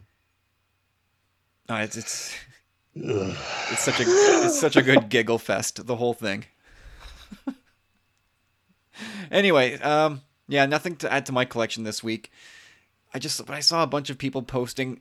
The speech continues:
Speaker 1: updates. They've, they've got their hands on, uh, you know, the retro series, and they got their hands on this, and I'm going, "Oh man, like, where, when am I gonna get this stuff? When will I see this?"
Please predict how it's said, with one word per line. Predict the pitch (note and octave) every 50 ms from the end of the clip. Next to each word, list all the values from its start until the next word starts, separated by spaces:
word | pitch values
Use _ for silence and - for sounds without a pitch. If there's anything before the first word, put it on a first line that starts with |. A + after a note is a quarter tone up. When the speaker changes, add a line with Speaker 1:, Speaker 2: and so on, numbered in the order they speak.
| _
Speaker 1:
updates. | B2 C3+ - - C3+ B2 A#2+ -
They've, | B2+ B2+ A2+
they've | - B2+ A#2 -
got | - B2 B2
their | - C#3 A#2+
hands | A#2 B2 B2 C3 B2 A#2+
on, | B2+ B2 B2 B2 B2 A2+ - _ _ - - - - _ _ _ _ _ _ _ _ _ _ _ _ _ _ _ - - -
uh, | G#2+ G#2 G#2 G#2
you | B2+
know, | A#2+ G#2+ G#2 F#2+ - -
the | G2 A2
retro | A2 C3+ C3+ C3+ - - C#3 B2+
series, | B2 - - C3+ C3 B2+ A#2+ B2 B2 A#2+ A#2+ B2 A2+
and | A#2 A2
they | A2
got | G#2+ B2+ B2 -
their | B2+ A#2
hands | B2+ B2 B2 A#2
on | B2+ B2 A#2+
this, | G#2+ B2 A#2+ A#2 A#2 -
and | B2
I'm | A#2+ A#2+
going, | A#2+ A#2+ A#2+ A2 _ _ -
"Oh | C#3+ C#3 C#3+ C3+ A#2+ G#2+
man, | G#2+ A#2 C3 C#3 D3+ F3 F#3 F#3 F3
like, | F3+ E3 E3
where, | E3+ F3+ G#3 A#3 -
when | - D3+ D#3 F#3+ A3+ A#3+
am | B3 G#3+ F#3
I | D#3 D#3+ E3
gonna | C#3 D3+ C#3+ C#3
get | B2 A#2 B2 A#2+ -
this | - A#2 G2+
stuff? | - - - A2 G#2 -
When | A#2 C#3+ F3+ G3+
will | G#3 A3+ A3 G3+
I | F#3 F#3
see | F3+ - - - - C#3 D3+
this?" | C3 A#2+ G2 F#2+ - - - - -